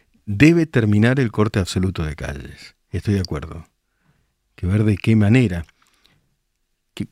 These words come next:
co-, reprimiendo, pero esto vale para Milei, vale para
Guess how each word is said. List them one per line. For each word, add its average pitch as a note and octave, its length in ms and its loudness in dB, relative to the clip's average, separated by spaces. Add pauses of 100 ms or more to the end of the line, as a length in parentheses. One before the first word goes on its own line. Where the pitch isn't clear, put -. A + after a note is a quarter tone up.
co-, - 160 -8 (320)
reprimiendo, G#2 800 0
pero B2 220 0
esto G#3 180 2
vale A#2+ 240 2
para F#2+ 220 -2
Milei, B2+ 280 4
vale A2+ 240 0
para F2 760 -4